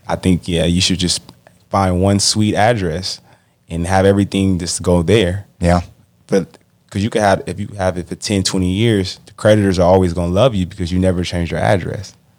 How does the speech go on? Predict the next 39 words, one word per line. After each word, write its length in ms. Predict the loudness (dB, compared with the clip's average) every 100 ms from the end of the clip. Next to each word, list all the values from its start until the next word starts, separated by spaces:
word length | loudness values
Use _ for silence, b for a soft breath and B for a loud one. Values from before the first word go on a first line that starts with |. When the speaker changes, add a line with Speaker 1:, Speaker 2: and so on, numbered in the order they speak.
| -4
Speaker 2:
That's 140 | -2
so 80 | 0
smart. 300 | 0 0 2
Like, 120 | 0
and 120 | 0
especially 320 | 0 0 -2 0
when 80 |
you're 100 | 0
younger, 400 | 2 2 2 2
right? 240 | 2 2 2
You're, 280 | 2 2 2
you're, 200 | 0 -2
you're 240 | -2 -2
eighteen, 480 | -2 0 0 0 -2
you're 80 | 0
gonna 160 | 0
go 120 | 0 -2
to, 80 | -4
you 120 | -6 -4
know, 80 |
s-, 180 | -4 -6 -8 -10 -4
a 80 | 2
lot 160 | 2
of 40 | 2
people 180 | -4 -2
go 80 |
to 80 | -4
college 600 | -2 0 2 2 0 0
and 80 | 0
then 100 | 0
they 80 | 2
move 160 | 0 0
out 80 |
and 100 | 0
they 40 | 2
go 100 | 2
to 60 |
this 160 | 0 -2
place, 240 | 0 -2